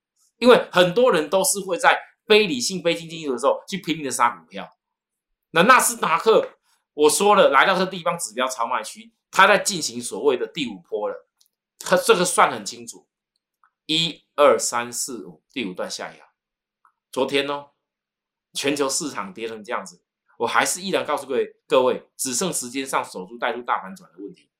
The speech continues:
我知道有的时候很多钱现金你拿在手上的时候，你很痛苦。你看着人家每天常常在涨停板的时候，你会觉得说，“我不去摸一下，我不去跟人家赚一下，觉得很痛苦。”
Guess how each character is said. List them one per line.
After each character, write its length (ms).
我 100
知 80
道 220
有 120
的 80
时 120
候 80
很 160
多 120
钱 300
现 240
金 260
你 160
拿 160
在 100
手 180
上 140
的 80
时 80
候， 80
你 140
很 80
痛 200
苦。 160
你 100
看 220
着 100
人 140
家 140
每 160
天 160
常 140
常 100
在 80
涨 200
停 120
板 120
的 60
时 80
候， 160
你 140
会 100
觉 160
得 60
说 200
，“我 80
不 140
去 140
摸 260
一 40
下， 260
我 100
不 100
去 80
跟 160
人 0
家 140
赚 200
一 40
下， 160
觉 160
得 80
很 120
痛 220
苦。” 160